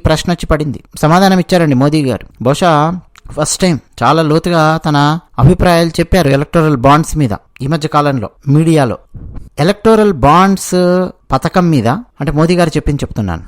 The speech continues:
తెలుగులోకి అనువదించి, ఎలక్టోరల్ బాండ్స్ పథకం మీద విపక్షాలు అబద్ధాలు ప్రచారం చేయడం మొదలుపెట్టాయి, ఇంకా చేస్తున్నాయి. ఎన్నికల్లో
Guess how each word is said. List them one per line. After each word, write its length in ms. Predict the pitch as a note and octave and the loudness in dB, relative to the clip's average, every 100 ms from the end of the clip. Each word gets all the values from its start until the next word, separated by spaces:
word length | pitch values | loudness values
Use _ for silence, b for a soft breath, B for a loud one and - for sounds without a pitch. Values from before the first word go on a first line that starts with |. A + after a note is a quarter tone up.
| - | -6
తెలుగులోకి 380 | D#3 D3+ D#3+ C#3 | -2 0 0 0
అనువదించి, 380 | A2 G2+ F#2 - - - - | -2 -4 -6 -12 -20 -14 -4
ఎలక్టోరల్ 420 | E3+ - A3 G#3 D#3+ A#2+ | -4 0 0 0 0 2
బాండ్స్ 300 | D3+ F#3 - C#3+ | 2 2 0 -2
పథకం 280 | D3+ E3+ D#3 | -2 -2 -2
మీద 160 | C3+ A2+ G3+ - - | -2 -2 -8 -12 -6
విపక్షాలు 640 | D#3+ A3+ A3 - F#3 C#3 E3+ C4 - A#2 | -2 -2 -2 0 0 0 -4 -8 -8 -2
అబద్ధాలు 500 | E3+ F3+ G3+ G#3+ G3 F#3 | 0 0 0 2 0 0
ప్రచారం 440 | D#3 D3 F3+ F3 E3 - | -2 2 2 2 0 0
చేయడం 260 | D3+ D3+ D3+ | 2 2 2
మొదలుపెట్టాయి, 560 | C3 B2+ C3+ - - - - | 0 -2 -6 -8 -12 -12 -10
ఇంకా 140 | A2+ F3+ F3 | -4 -2 -2
చేస్తున్నాయి. 400 | D#3+ - E3 - - G2+ A2+ | -4 -4 -4 -6 -12 -4 0
ఎన్నికల్లో 500 | F3+ A3+ G#3 C3+ | 0 2 2 2